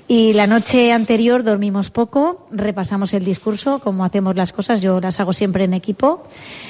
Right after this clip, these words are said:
y, y la verdad es que lo teníamos muy claro. Yo me considero una afortunada, una privilegiada, tengo un inmenso honor y orgullo de poder representar a todos y cada uno de los castellonenses. Entonces, como habíamos sido la lista más votada,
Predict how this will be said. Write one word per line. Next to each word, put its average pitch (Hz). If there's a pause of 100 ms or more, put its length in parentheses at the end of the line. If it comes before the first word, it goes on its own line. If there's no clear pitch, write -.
(160)
y, 190 (220)
y 220
la 208
verdad 190
es 208
que 254
lo 247
teníamos 226
muy 208
claro. 220
Yo 202
me 214
considero 208
una 208
afortunada, 202
una 214
privilegiada, 202 (360)
tengo 214
un 214
inmenso 208
honor 214 (220)
y 208
orgullo 208
de 220
poder 190
representar 202
a 196
todos 202
y 208
cada 196
uno 196
de 190
los 190
castellonenses. 202 (480)
Entonces, 202
como 202
habíamos 208
sido 208
la 202
lista 196
más 196
votada, 208